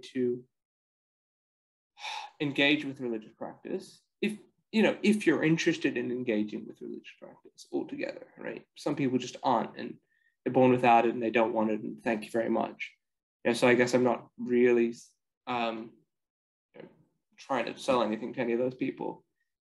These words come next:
But for people who, <laughs> um, are, um, are not religious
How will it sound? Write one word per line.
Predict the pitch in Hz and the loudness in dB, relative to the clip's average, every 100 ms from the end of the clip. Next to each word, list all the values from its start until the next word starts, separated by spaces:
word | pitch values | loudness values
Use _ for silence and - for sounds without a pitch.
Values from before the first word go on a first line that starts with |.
| _ - | _ 0
But | 135 - | 0 2
for | |
people | 156 170 165 170 | 4 4 6 4
who, | 156 156 139 135 - _ _ _ - - - | 4 2 2 -2 -6 _ _ _ -12 -6 0
<laughs> | 147 - _ _ _ _ _ _ | 0 -2 _ _ _ _ _ _
um, | 131 127 127 131 | 0 2 2 0
are, | 147 143 135 131 131 - _ _ _ _ _ _ _ _ _ _ _ _ _ _ _ _ _ _ - - _ _ _ - - _ _ _ - - _ _ _ _ _ _ _ _ _ | -2 0 2 0 -2 -8 _ _ _ _ _ _ _ _ _ _ _ _ _ _ _ _ _ _ -20 -20 _ _ _ -20 -20 _ _ _ -20 -20 _ _ _ _ _ _ _ _ _
um, | 151 135 123 120 - | -8 -6 -8 -8 -2
are | 170 | 2
not | 190 | 4
religious | 131 139 120 - - - - | 2 0 -2 -6 -10 -12 -16